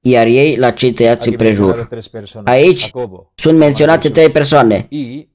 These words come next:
Speaker 1: Iacov, fratele lui Isus,
Speaker 2: Cefas,
Speaker 1: Chifa,
Speaker 2: ¿no?
Speaker 1: care este
Speaker 2: Cefas y
Speaker 1: Petru,
Speaker 2: Juan,
Speaker 1: și Ioan,
Speaker 2: eran considerados
Speaker 1: care
Speaker 2: como
Speaker 1: sunt
Speaker 2: columnas
Speaker 1: priviți
Speaker 2: en la cam-,
Speaker 1: ca
Speaker 2: entre los
Speaker 1: stâlpi.
Speaker 2: hermanos.
Speaker 1: În acel moment, frații
Speaker 2: Consideraban
Speaker 1: priveau,
Speaker 2: Pedro,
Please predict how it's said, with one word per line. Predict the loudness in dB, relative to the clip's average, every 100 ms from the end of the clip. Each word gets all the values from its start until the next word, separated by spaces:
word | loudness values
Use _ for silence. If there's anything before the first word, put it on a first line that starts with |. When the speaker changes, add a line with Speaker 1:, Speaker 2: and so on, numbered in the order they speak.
| -6
Speaker 1:
Iacov, | 0 2 4 2 2
fratele | 2 0 2 2
lui | 2
Isus, | 2 2 2 0
Speaker 2:
Cefas, | -6 -16 _ _
Speaker 1:
Chifa, | 0 0 2 2 2 -2 -6 _
Speaker 2:
¿no? | -20 -20 _ _ _ _
Speaker 1:
care | 0 2
este | 2 0 -2
Speaker 2:
Cefas | 4 4
y |
Speaker 1:
Petru, | 4 0 0 -2
Speaker 2:
Juan, | -6 -8 -10 _ _ _
Speaker 1:
și | -8 -2 0 2
Ioan, | 2 2 0
Speaker 2:
eran | -4 -12 _ _ _
considerados | -14 -14 -14 -12 -6 -6 -8 -14 -20 _
Speaker 1:
care | 0 2
Speaker 2:
como | 2
Speaker 1:
sunt | 2 0
Speaker 2:
columnas | 2
Speaker 1:
priviți | 0 2 2 0 -4 -10
Speaker 2:
en | -14
la | -20
cam-, | -8
Speaker 1:
ca | 0 0
Speaker 2:
entre |
los | 0
Speaker 1:
stâlpi. | -2 2 2 2 -2 -14
Speaker 2:
hermanos. | -16 -20 -20 _ _
Speaker 1:
În | -4
acel | 0 2
moment, | 2 2 0 -2
frații | 0 0 0 -2 0 -2 -4 _ _
Speaker 2:
Consideraban | -18 -18 -14 -10 -8 -8 -10 -20 _ _ _ _ _ _ _ _ _
Speaker 1:
priveau, | 0 2 2 4 4
Speaker 2:
Pedro, | 0 -4 -8 -8 -10